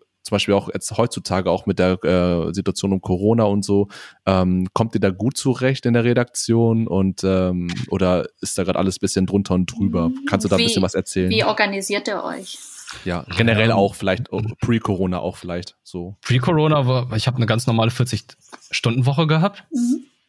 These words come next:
Speaker 3: Und die war dann recht flexibel. Also, ähm, bei uns hatten die Sendungen damals zehn Uhr dreißig angefangen.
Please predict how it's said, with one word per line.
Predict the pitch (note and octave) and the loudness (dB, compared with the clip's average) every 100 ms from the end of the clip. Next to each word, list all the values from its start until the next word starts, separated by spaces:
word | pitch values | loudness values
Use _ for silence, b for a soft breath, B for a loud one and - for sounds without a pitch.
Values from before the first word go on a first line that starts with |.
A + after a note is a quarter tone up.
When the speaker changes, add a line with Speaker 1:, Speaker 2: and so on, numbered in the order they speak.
| _ _ - | _ _ -2
Speaker 3:
Und | A#2+ A#2+ A#2 | 2 4 4
die | A#2 | 2
war | A2 A2+ | 2 2
dann | A2+ | 2
recht | A2+ A2+ | 2 0
flexibel. | - A#2 - B2+ B2+ | -2 -2 0 0 2
Also, | G#2 G2+ G#2 G2+ E2 | 2 2 2 2 2
ähm, | G#2+ G2+ G2+ G2+ - | 2 2 0 -2 0
bei | |
uns | G2+ - | 0 0
hatten | G#2 G#2+ | 0 0
die | G2 | 0
Sendungen | G#2+ G#2+ G#2 | 0 2 2
damals | G#2+ G#2+ G#2+ - | 2 2 0 -2
zehn | - A2 | -4 0
Uhr | G#2 | 0
dreißig | - G2+ G2+ F#2+ | 0 -2 0 0
angefangen. | G#2+ A2+ - A#2+ C3 | 2 0 2 0 0